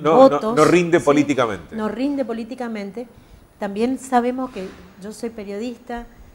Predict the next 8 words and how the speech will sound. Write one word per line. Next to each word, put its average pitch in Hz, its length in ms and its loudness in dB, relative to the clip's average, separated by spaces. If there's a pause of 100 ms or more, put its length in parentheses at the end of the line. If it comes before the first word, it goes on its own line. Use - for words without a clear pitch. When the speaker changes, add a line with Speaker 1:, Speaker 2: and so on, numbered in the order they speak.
(140)
Speaker 2:
vos 190 160 -10
sos 214 140 -12
comunicador, 185 720 -6 (400)
nosotros 226 380 -14
sabemos 202 580 -6
que 196 240 -8
si 190 160 -12
uno, 202 300 -8